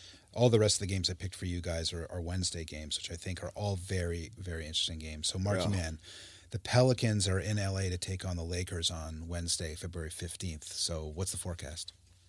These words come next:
Speaker 2: This has been, this is a very hard week for me to predict. Um,
Speaker 1: That's the whole idea.
Speaker 2: Yeah. Uh,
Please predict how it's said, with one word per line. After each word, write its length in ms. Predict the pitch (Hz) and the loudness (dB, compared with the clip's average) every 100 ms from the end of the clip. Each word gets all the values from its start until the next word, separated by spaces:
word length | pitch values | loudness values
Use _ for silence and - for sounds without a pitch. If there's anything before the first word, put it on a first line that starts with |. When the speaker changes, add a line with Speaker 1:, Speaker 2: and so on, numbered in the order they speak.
| - | 0
Speaker 2:
This 100 | 107 | 4
has 80 | 104 | 6
been, 320 | 98 92 90 | 8 8 8
this 100 | 104 | 6
is 100 | 101 | 6
a 80 | 92 | 6
very 340 | 85 101 95 90 | 8 10 10 6
hard 500 | - - 95 87 92 | 2 6 8 8 4
week 160 | 92 | 2
for 100 | - | 2
me 120 | 90 | -2
to 60 | 85 | -2
predict. 520 | - 90 90 - - - - - - - - - - - - - - - | 0 4 4 2 -12 -20 -20 -20 -20 -20 -20 -20 -20 -20 -20 -20 -20 2
Um, 440 | 92 92 90 90 87 | 6 8 8 6 4
Speaker 1:
That's 180 | 92 - | 0 -6
the 80 | |
whole 240 | - 98 104 | -4 -2 -2
idea. 500 | 107 104 92 50 - | -2 -2 -6 -10 -6
Speaker 2:
Yeah. 100 | 90 82 - - - - - - - - - - - - - - | -4 -4 -10 -20 -20 -20 -20 -20 -20 -20 -20 -20 -20 -20 -20 2
Uh, 460 | 101 110 110 110 | 8 10 12 10